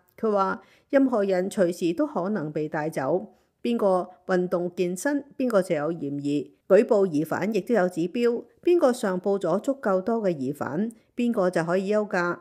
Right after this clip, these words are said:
否則就要加班。至於強制婚姻，張亞波話，如果維吾爾人同漢族人結婚，夫妻就會得到錢。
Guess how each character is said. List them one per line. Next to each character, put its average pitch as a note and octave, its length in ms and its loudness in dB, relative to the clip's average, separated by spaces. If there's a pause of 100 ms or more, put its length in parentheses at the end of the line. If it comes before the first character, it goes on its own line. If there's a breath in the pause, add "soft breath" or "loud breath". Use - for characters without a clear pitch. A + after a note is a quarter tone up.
(100)
否 D#3+ 200 0
則 A3+ 140 -2
就 F3+ 240 -4
要 E3 140 -6
加 F#3 180 -2
班。 F#3+ 380 -6 (360 soft breath)
至 - 140 -2
於 E4 220 4
強 F3+ 260 0
制 F#3 220 2
婚 A3 180 -2
姻， G#3+ 320 0 (240 soft breath)
張 A#3+ 160 2
亞 G3 100 2
波 G3+ 220 0
話， E3+ 460 -4
如 G3+ 100 0
果 C#4+ 140 4 (100)
維 F3+ 100 2
吾 F3 100 -4
爾 G3 340 -2
人 E3 80 -2
同 E3 240 -6
漢 G#3+ 240 -4
族 G#3 120 -4
人 D3+ 200 -6
結 F#3+ 180 -6
婚， B3+ 260 -4 (320 soft breath)
夫 B3 200 2
妻 B3+ 280 -4
就 F#3 160 2
會 E3+ 120 2
得 A3 120 -2
到 E3+ 240 -4
錢。 E3 440 -4